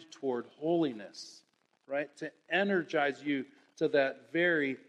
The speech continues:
purpose, that living and active, sharper than any two-edged sword word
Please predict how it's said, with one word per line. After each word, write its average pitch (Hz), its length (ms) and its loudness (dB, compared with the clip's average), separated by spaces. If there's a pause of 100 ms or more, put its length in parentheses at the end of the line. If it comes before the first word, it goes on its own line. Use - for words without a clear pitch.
(300)
purpose, - 680 -4 (1040)
that 147 260 2
living 147 560 2 (340)
and 147 240 -4
active, 151 540 -2 (640)
sharper 175 520 0
than 160 180 -2
any 160 280 -2
two-edged 156 580 -2
sword 139 500 0 (380)
word 139 480 0